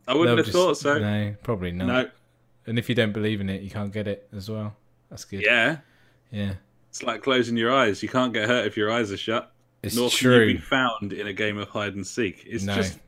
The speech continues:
Speaker 1: fucking science.
Speaker 2: It's logic. And,
Speaker 1: Logic and
Speaker 2: uh,
Speaker 1: science.
Speaker 2: I believe that's the same logic that I applied to them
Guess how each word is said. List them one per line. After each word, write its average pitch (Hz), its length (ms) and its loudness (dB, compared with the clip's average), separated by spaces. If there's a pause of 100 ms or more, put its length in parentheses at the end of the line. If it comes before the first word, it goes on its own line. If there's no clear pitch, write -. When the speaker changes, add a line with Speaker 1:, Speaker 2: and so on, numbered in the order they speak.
(180)
Speaker 1:
fucking - 320 -18
science. 208 680 -2
Speaker 2:
It's 131 260 -8
logic. 127 720 2 (280)
And, 98 260 -2
Speaker 1:
Logic 98 220 0
and 170 120 -4
Speaker 2:
uh, 170 80 4
Speaker 1:
science. 156 300 0 (240)
Speaker 2:
I 127 100 6
believe 139 560 4
that's 123 300 -2
the 123 120 -2
same 113 320 0
logic 107 380 -4
that 101 120 -4
I 104 160 -2
applied 110 460 0
to - 80 -6
them 95 360 -4